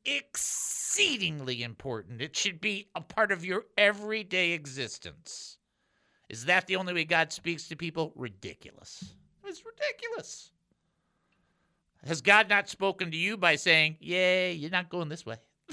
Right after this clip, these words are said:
"You know what? That wasn't in the book. It was just you going, 'Well, apparently I'm not going this way.'" Hasn't the Lord spoken to you by going, "Hey, <laughs> you're going this way"? And you're, like, going, "No, no, no, no, no." And God's going, "Yes, yes, yes, yes." And you go that way. Why?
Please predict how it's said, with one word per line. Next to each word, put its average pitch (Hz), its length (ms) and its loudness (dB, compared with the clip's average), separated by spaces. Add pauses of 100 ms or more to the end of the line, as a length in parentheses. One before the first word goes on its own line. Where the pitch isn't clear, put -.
(680)
"You 214 100 -16
know 185 140 -6
what? - 240 -6 (180)
That 127 160 2
wasn't 233 280 0
in 160 80 -2
the 120 80 0
book. 120 300 0
It 135 80 -4
was 120 140 -6
just 139 220 -4
you 151 120 -6
going, 120 280 0
'Well, 107 260 -2
apparently 143 360 -2
I'm 139 80 2
not 170 160 2
going 180 200 0
this 247 160 -2
way.'" 240 140 4 (1040)
Hasn't 170 320 0
the 180 80 -2
Lord 170 240 2
spoken 175 480 0
to 170 40 0
you 190 120 0
by 165 180 6
going, 147 240 2
"Hey, 151 400 2
<laughs> 120 40 -8
you're 127 160 0
going 131 280 0
this 143 180 -4
way"? 123 220 -2
And 104 100 -4
you're, 127 100 2
like, 135 160 2
going, 151 180 -4
"No, 180 140 4
no, 180 160 4
no, 175 180 2
no, 170 200 4
no." 165 260 2 (240)
And 160 100 -4
God's 151 200 2
going, 147 220 -4
"Yes, 196 200 4
yes, 202 180 4
yes, 196 180 4
yes." 185 240 4
And 143 160 -6
you 143 140 -6
go 180 180 2
that 226 220 2
way. 165 180 -2 (180)
Why? 127 280 0